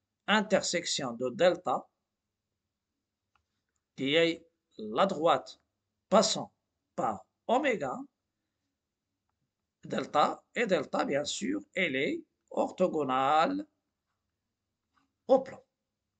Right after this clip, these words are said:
Et une fois que je détermine, bien sûr, ce delta, je vais déterminer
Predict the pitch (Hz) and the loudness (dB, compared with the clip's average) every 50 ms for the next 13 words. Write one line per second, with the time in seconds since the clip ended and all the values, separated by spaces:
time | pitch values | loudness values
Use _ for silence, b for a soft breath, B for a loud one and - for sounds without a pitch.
0 | _ _ 208 214 196 190 - 175 180 151 135 139 143 143 143 143 143 - 156 143 | _ _ 0 0 0 0 2 2 2 2 2 -2 -4 -6 -6 -6 -4 -2 -2 -2
1 | 139 143 156 143 127 113 127 131 123 117 - - - 131 123 107 95 - _ _ | -2 -2 -6 -8 -4 -2 -2 -2 -2 -4 -8 -10 -10 -8 -8 -10 -12 -14 _ _
2 | _ _ _ _ _ _ _ _ _ _ _ - - 143 127 - 139 160 143 131 | _ _ _ _ _ _ _ _ _ _ _ -10 -8 -8 -6 -4 -2 -4 -4 -2
3 | - 151 147 135 127 131 127 123 131 147 143 127 110 - _ _ _ _ _ _ | -2 0 0 0 0 -2 -4 -4 -2 -2 0 -2 -2 -6 _ _ _ _ _ _
4 | _ _ - 123 156 147 - 160 143 139 143 143 147 147 143 139 131 131 131 | _ _ -10 -10 -8 -6 -4 -2 -2 -2 -2 -4 -6 -4 -4 -4 -4 -6 -8